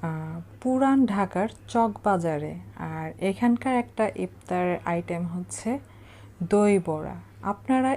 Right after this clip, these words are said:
এই আইটেমটা খেয়েছেন কি না আমি জানি না, তবে আমি এর আগে হচ্ছে খাইনি। তো দেখতে এত সুন্দর লাগলো। তো আমি হচ্ছে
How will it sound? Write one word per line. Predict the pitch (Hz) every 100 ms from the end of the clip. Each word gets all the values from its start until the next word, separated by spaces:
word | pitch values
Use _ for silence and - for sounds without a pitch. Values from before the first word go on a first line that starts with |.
| -
এই | 226 226 233
আইটেমটা | 196 185 190 185 190
খেয়েছেন | 185 - 208 208 208
কি | 202 175
না | 165 180 247
আমি | 170 175
জানি | 156 170 160
না, | 156 220 247
তবে | 180 165 165 170 - - - -
আমি | 196 208 226 247 247
এর | 190 175 -
আগে | 170 170 160 160
হচ্ছে | 170 - - 160
খাইনি। | - - 190 170 165 240 -
তো | - 175 165 165
দেখতে | 185 185 - 247 -
এত | 190 190 240
সুন্দর | 220 - - 240 262 277 247
লাগলো। | 180 165 160 208 247 - - - - -
তো | 175 165 160 -
আমি | 196 214 247
হচ্ছে | 254 254 - 233